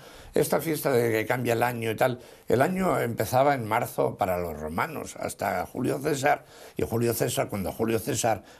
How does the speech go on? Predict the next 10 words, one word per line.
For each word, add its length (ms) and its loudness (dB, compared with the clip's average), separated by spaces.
muere 300 2
en 120 -4
el 60 -2
año 220 0
cuarenta 280 0
y 60 -2
cuatro 340 0
antes 180 -2
de 140 0
Cristo, 480 0